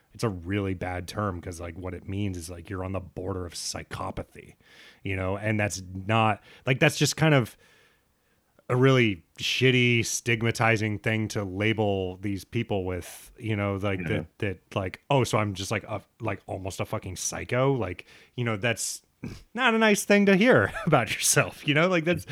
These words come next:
Speaker 1: that sucks. That makes you feel shitty, you know? Um, and, you know, uh, like, the way my,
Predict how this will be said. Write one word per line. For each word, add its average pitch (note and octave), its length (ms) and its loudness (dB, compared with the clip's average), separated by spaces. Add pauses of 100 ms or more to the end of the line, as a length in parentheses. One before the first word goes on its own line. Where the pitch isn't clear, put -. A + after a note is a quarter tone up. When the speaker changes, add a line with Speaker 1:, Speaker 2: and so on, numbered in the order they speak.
(160)
Speaker 1:
that D3 140 6
sucks. - 480 4
That A#2+ 140 -2
makes C3+ 180 0
you D3+ 80 2
feel D3+ 260 4
shitty, C3+ 540 0 (320)
you B2 140 0
know? C#3 240 4 (100)
Um, C3 560 2 (300)
and, C#3 480 2 (120)
you D3 100 0
know, C3+ 60 -6
uh, C#3 320 -6
like, B2+ 200 0
the C3 80 0
way C3+ 220 2
my, B2 540 2